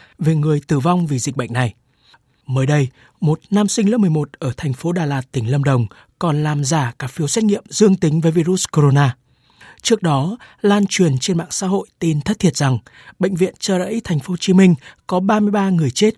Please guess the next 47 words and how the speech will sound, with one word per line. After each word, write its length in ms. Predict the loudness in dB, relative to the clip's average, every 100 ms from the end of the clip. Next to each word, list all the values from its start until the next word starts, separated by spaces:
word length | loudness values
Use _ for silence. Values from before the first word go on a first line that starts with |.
| _
vì 240 | -4 -2 0
nhiễm 260 | -4 -4
virus 340 | -2 -2 -2 -6 -2
corona 480 | 2 4 4 2 -2 -18 -20 -20 _
và 280 | -4 -4 -6
cháu 200 | -4 -2
bé 240 | 0 0 0
ngụ 200 | -2 -4
tại 160 | -12 -12
quận 160 | -8 -6
bảy, 260 | 0 0 0
Thành 180 | -4 -6
phố 120 | -4
Hồ 40 | -2
Chí 140 | 2
Minh 220 | 4 4 2 -6 -20 _
dương 300 | 2 4 4
tính 300 | 2 2 2
với 120 | 2
virus 300 | 2 0 -4 -2
corona 480 | 0 4 4 2 -2 -16 _
tại 100 | -6
Bệnh 180 | -6 -4
viện 200 | -6 -4
Nhi 180 | -2 2
đồng 160 | 2
một. 160 | 0 -2 -8 _ _ _ _ _ _ _
Cả 180 | -10 -8
hai 180 | -4 -4
bệnh 140 | -2
viện 220 | -2 -2 -4 -8
là 180 | -4
nạn 180 | -2 -2 0
nhân 240 | 0 0
của 120 | -2
tin 200 | -2 0
đồn 220 | 0 -2
thất 160 | -2 0
thiệt 160 | 0 2
này 220 | 2 0 -6 -14 -2
ngay 180 | 2
lập 160 | 2 2
tức 160 | 0 -2 -6
lên 280 | -2 0 0
tiếng 260 | -2 0 0
bác 140 | 4
bỏ. 280 | 4 4